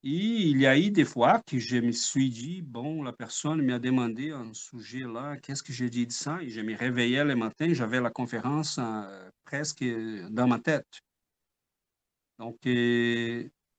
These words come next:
on garde quand même, il y a plusieurs stratégies que les esprits vont utiliser pour, euh, nous imprégner la mémoire des sensations,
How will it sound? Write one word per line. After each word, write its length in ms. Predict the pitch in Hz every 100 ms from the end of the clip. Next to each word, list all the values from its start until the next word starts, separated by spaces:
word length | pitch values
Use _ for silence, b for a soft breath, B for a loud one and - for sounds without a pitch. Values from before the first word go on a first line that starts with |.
| _ _
on 140 | 139
garde 720 | 147 127 170 202 180 151 147 143 -
quand 180 | 170
même, 560 | 151 143 160 170 175 165
il 180 | 139 139
y 60 | 151
a 80 | 156
plusieurs 680 | 185 214 165 170 180 185 160
stratégies 760 | 143 - 147 139 135 123 180
que 100 | -
les 200 | 127 120
esprits 320 | 117 - 143
vont 180 | 127 123
utiliser 480 | 113 120 117 117 165 170
pour, 360 | 151 180 185 170
euh, 280 | 131 127 120 139
nous 240 | 131 127
imprégner 600 | 139 - 208 185 156 185
la 120 | 156
mémoire 520 | 127 120 113 110 107 - _ _ _ - _ _ _ _
des 140 | 127 127
sensations, 1120 | - 185 185 180 170 - 143 131 127 131